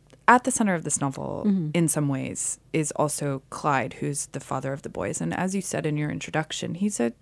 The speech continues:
Speaker 1: complicated character. He makes a lot of
Speaker 2: Mm.
Speaker 1: decisions that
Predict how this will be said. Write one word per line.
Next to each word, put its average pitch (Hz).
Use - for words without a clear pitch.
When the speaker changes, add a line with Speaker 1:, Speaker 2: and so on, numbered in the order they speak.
Speaker 1:
complicated 185
character. -
He 156
makes 170
a 170
lot 175
of 165
Speaker 2:
Mm. 160
Speaker 1:
decisions 160
that 143